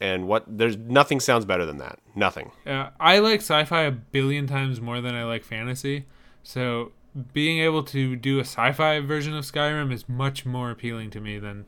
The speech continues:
Speaker 2: Skyrim actually is itself.
Speaker 1: Yeah, now the, the only,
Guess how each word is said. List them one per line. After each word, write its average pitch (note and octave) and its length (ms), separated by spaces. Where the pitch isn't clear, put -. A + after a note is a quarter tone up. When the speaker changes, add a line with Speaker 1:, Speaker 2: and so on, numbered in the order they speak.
Speaker 2:
Skyrim A2 500
actually A2+ 460
is G#2 140
itself. G#2 480
Speaker 1:
Yeah, D3+ 220
now C#3 160
the, C#3 260
the C3 160
only, F3 500